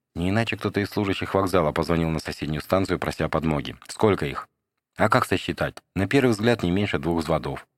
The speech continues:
Нашивки на рукавах у них странные, форма немецкая, а говорят непонятно. Да вон, посмотрите сами, товарищ майор. Двое в здание вокзала забегали, так мы их пристрелили». Сергей подобрался поближе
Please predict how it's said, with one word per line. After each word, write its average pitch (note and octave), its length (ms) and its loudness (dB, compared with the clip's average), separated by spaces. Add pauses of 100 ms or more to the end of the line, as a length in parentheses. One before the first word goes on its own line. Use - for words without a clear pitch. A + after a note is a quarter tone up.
(280)
Нашивки A2+ 380 0
на E2+ 100 2
рукавах F#2 380 2
у D#2+ 60 0
них E2+ 140 0
странные, D2 480 0
форма A2 300 4
немецкая, D#2+ 480 0
а C#2+ 60 -2
говорят F#2 300 2
непонятно. C#2+ 680 -2 (140)
Да A2 100 2
вон, A#2 180 4
посмотрите G2 460 -2
сами, D#2 260 0
товарищ - 280 -8
майор. C#2+ 260 -4 (140)
Двое G#2 280 4
в F2+ 60 0
здание F2+ 260 2
вокзала F2 400 4
забегали, D#2+ 440 0
так - 120 -6
мы D#2 120 0
их - 140 -10 (160)
пристрелили». C2 640 -6 (380)
Сергей F#2+ 320 -2
подобрался D#2 480 -4
поближе G#2 420 -4